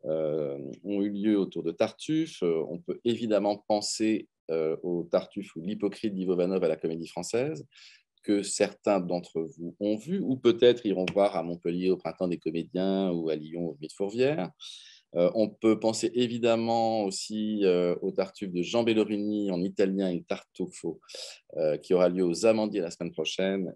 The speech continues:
et que là aussi certains, euh, verront, euh, dès samedi d'ailleurs, je crois, et,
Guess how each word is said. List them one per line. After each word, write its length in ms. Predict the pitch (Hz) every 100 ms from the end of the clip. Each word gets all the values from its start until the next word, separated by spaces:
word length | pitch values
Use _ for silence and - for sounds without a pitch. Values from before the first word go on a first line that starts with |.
| 80
et 100 | 78
que 120 | 78
là 220 | 73 82
aussi 300 | 78 - 90
certains, 320 | 82 73 80
euh, 260 | 73 67 57 52 52 -
verront, 500 | 90 107 139 175 175 - - - _ -
euh, 560 | - 82 80 78 76 71 73
dès 80 | 85
samedi 360 | - 71 73
d'ailleurs, 320 | 71 65 90 90
je 80 |
crois, 500 | - - 110 131 139 -
et, 240 | 110 113